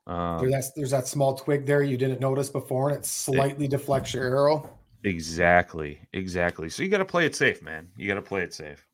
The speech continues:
Speaker 1: So, but, uh, yeah, we'll, we'll start you guys <laughs> out with a lesson, I guess, on,
Speaker 2: <laughs>
Speaker 1: you know, what not to do. But, uh, ended up recovering the deer. All the meat was good. Got her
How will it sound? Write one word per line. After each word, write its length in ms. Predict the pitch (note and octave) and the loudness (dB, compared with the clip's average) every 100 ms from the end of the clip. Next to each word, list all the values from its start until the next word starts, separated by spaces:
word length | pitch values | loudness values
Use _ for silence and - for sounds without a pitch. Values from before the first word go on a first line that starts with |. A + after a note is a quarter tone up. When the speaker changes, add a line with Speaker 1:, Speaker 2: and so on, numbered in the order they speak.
| _ | _
Speaker 1:
So, 400 | - - D#2+ C#2+ - - - - _ _ _ _ _ _ - _ | -12 -8 -8 -8 -2 -2 -2 -18 _ _ _ _ _ _ -20 _
but, 300 | - D#2 D2 F2+ | -4 -4 -2 0
uh, 280 | D#2+ D2+ C#2+ _ _ _ | 2 0 -4 _ _ _
yeah, 220 | F#2+ D#2+ - _ - _ | -2 -2 -6 _ -20 _
we'll, 300 | G#2+ A2+ - | 2 2 4
we'll 180 | A2+ A#2 | 2 2
start 260 | - A2 | 4 2
you 80 | G2+ | 2
guys 280 | G#2 A2 - | 0 0 0
<laughs> 40 | |
out 120 | C#3 C3+ | 4 6
with 200 | C3+ G#2+ | 6 6
a 60 | A2+ | 2
lesson, 480 | F#2+ A2+ A#2 A2 | 6 6 6 0
I 120 | A2+ C3+ | 0 0
guess, 380 | - A2 A#2 | 4 4 4
on, 200 | - F#2 - B3 - | 0 -2 -2 -6 -6
Speaker 2:
<laughs> 340 | - - - | -8 -12 -4
Speaker 1:
you 140 | B2 C3 | 2 2
know, 300 | A2+ G#2 G2 _ _ _ _ _ _ _ _ - | 2 -2 -4 _ _ _ _ _ _ _ _ -16
what 240 | F#2+ A2+ A2 | 0 0 2
not 240 | A2 G#2 | 0 -2
to 120 | - | -6
do. 240 | F2 F2+ F2 - - - | -8 -8 -8 -12 -18 -4
But, 260 | G#2 F#2+ - | -2 0 0
uh, 260 | F#2+ F2+ - _ _ _ | 0 0 -4 _ _ _
ended 260 | B2 D3 C#3+ | 2 6 8
up 120 | C3+ | 8
recovering 460 | C3+ C3 B2 A#2 A#2 | 6 6 6 4 -2
the 60 | G#2+ | -2
deer. 380 | G2+ G#2+ G#2 G2+ | 0 0 2 2
All 140 | G2 | 0
the 60 | F#2+ | 0
meat 240 | F#2+ G#2 | -2 -2
was 180 | G2 F#2 | -4 -6
good. 520 | - G2 G2+ G2 F#2 | -2 0 2 0 -2
Got 180 | - F2+ | -2 0
her 240 | F2+ F2+ | 0 -2